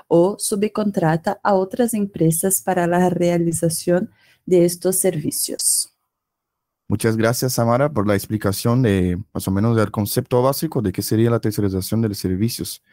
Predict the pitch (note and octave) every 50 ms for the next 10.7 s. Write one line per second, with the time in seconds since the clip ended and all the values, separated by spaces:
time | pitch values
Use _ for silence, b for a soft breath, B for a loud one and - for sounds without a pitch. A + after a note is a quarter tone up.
0 | b b b b b - G#2+ G#2+ - D3 C#3+ - - - - - - - G#2+ A2
1 | A#2+ C#3 D#3 F3 F#3+ G#3 F#3+ B B B B B B A#2 B B G2 A2 A#2+ B2+
2 | - C3+ C3 C3+ C#3 C3 - C#3+ C3 B2+ B2+ C#3 - - - - C3+ C#3+ E3 E3
3 | D#3 D3 C3 A#2 A2+ A2 _ - - A#2+ B2+ C3+ C3 B2+ B2 A#2 A2+ A2+ A2 -
4 | G2 F#2 G2+ B2 C3+ - C#3+ C3+ A2+ - G#2 F#2+ - G#2 F2 G2 F#2 - A2+ A#2+
5 | C3 C3+ C3 C3 C3+ C#3 C3+ D3 D3+ C3+ - C#3 - - A2 A2+ A#2+ - - C3+
6 | C3+ - - C3 B2+ B2+ B2+ A#2+ A2 G2+ F#2+ F#2+ - G#2 G#2 - B2+ - - B2+
7 | B2+ - C#3 C#3 C#3+ E3 E3+ G#3+ b b b b b b b A2+ A2+ A#2 A2+ G#2+
8 | A2+ B2 B2 D3 C#3 B2+ A2+ A2 G#2 - B2+ B2+ D3 C#3 C3+ C#3 C3 C3 C3 C#3+
9 | C#3+ - - G2+ G2+ - - G2 - - G2+ F#2+ G#2 G#2 - B2 B2 - - A2
10 | A2 - G2 F#2 F#2 F#2 F#2 F#2 F#2 F#2 - - - -